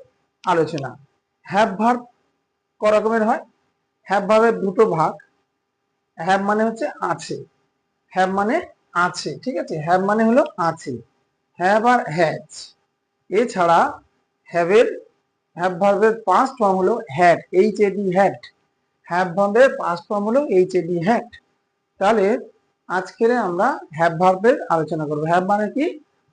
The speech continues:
আছে। তো বন্ধুরা, হ্যাভ দিয়ে আলোচনা করব তো অধিকার বোঝাতে,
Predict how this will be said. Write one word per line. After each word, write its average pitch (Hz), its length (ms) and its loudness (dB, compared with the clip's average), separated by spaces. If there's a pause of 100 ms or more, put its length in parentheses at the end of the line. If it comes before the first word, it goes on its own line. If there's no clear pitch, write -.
(140)
আছে। 151 220 -10 (460)
তো 233 140 -8
বন্ধুরা, 226 340 2 (1300)
হ্যাভ 190 260 0 (140)
দিয়ে 247 180 2 (120)
আলোচনা 196 400 0
করব 208 160 0 (1800)
তো 185 60 2 (320)
অধিকার 269 460 6
বোঝাতে, 151 360 -4